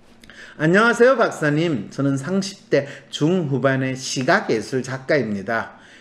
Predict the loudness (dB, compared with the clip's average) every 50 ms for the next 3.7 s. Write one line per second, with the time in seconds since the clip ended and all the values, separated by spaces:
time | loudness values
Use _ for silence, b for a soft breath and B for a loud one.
0 | B B -2 0 0 2 2 2 0 0 -2 -2 -2 0 0 0 0 0 2 2
1 | 2 2 0 -2 -6 -8 -6 -4 -2 -2 0 0 -2 -2 0 -2 -2 -2 0 0
2 | 0 0 0 B B B B B B -16 -12 -12 -6 -4 -2 0 0 0 0 -2
3 | -2 -4 -6 -6 -4 -2 -2 2 4 4 4 4 -2 -10